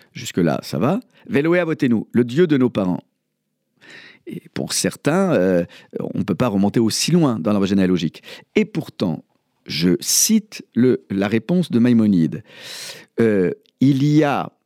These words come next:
que l'on soit, regardez bien l-, la précision de Maïmonide, que l'on soit seul à prier ou que le soit même Shaliach Tzibour, c'est-à-dire dirigeant de l'office, il faut se rappeler que l'essentiel, c'est que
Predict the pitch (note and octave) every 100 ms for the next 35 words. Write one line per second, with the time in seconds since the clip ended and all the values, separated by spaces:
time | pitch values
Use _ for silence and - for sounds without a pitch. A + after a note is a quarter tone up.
0 | _ _ - B2 D3 E3 - - E3+ G#3
1 | G#3 - - A2 A#2+ B2+ C3+ F3 C#3 F#2
2 | - - - F#2+ - C3 - B2 D#3+ A#2
3 | F#2+ - - D3+ F#3 - - D#3 C#3+ F#2+
4 | - _ - - - F#3+ F3+ D3+ - B2+
5 | A2 C3+ - D3+ D3+ F3 F3 G3+ C3+ -
6 | _ _ _ - - - F#3+ F3+ D#3+ -
7 | B2+ G#2+ D#2+ - - F2 F#2 C#3 F#2 _
8 | - - - - G2+ C#3 D#3 D#3+ F3 E3
9 | C3+ A#2+ - D#2+ - - - - _ _
10 | _ _ _ _ _ _ _ - G2 C3
11 | B2 B2 B2 - C3 A2+ A#2+ - B2 -
12 | D3 E3+ F3+ - _ - - - - -
13 | -